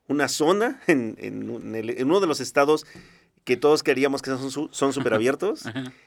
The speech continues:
Speaker 1: este, donde yo empecé con el negocio y, y la verdad es que me sorprendió el grado de, eh, pues, ¿cómo se puede? De represión sexual, porque me llegaron a hacer comentarios de, "No, es que ¿cómo es posible? Es una tienda de eso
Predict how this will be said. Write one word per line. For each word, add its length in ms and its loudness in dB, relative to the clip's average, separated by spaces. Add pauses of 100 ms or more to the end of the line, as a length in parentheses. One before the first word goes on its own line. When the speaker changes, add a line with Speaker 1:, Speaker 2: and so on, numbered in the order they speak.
(220)
Speaker 1:
este, 840 -2
donde 260 0
yo 100 2
empecé 440 -2
con 180 -4
el 80 -6
negocio 580 -2
y, 420 -8
y 40 -2
la 100 0
verdad 180 0
es 80 -4
que 80 -2
me 80 -2
sorprendió 680 -4 (360)
el 140 0
grado 440 2
de, 680 -4 (600)
eh, 120 -16 (200)
pues, 160 -10
¿cómo 200 -2
se 120 -4
puede? 240 2
De 120 0
represión 360 -2
sexual, 480 -2 (340)
porque 320 0
me 120 -2
llegaron 200 2
a 40 2
hacer 160 -2
comentarios 480 -4
de, 120 -4
"No, 460 -4 (220)
es 120 -4
que 60 -10
¿cómo 180 -4
es 80 -6
posible? 480 -6
Es 120 -6
una 140 -8
tienda 300 -6
de 180 0
eso 280 -4